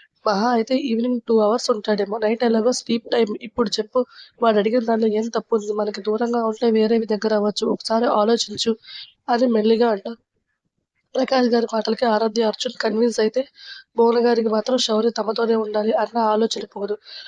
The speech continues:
"పిల్లల్ని వాళ్ళకి నచ్చినట్టు బ్రతకనివ్వు, రేపు అర్జున్ ఆరాధ్య వెళ్తాము అన్న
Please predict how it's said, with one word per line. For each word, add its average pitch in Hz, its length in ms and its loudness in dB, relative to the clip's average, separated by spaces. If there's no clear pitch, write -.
"పిల్లల్ని 240 400 4
వాళ్ళకి 226 280 2
నచ్చినట్టు 240 400 -2
బ్రతకనివ్వు, 208 560 -4
రేపు 220 200 2
అర్జున్ 208 300 0
ఆరాధ్య 214 360 2
వెళ్తాము 214 420 0
అన్న 214 200 -2